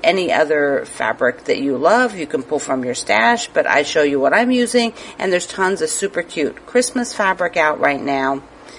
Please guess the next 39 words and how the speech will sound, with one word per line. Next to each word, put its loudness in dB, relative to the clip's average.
So 6
we're 2
going 0
to -10
have -4
a 4
great 0
time, 2
and 2
I 4
hope 2
that 2
you 0
join 6
me. 4
And -2
at -2
my 2
website, 2
you -6
can -4
sign 0
up -4
for 0
notices, 2
which 2
every 2
time 0
the 6
block 2
is 2
released, 2
you'll 2
get 0
an -8
email 0
for -10
the -4
notice, 2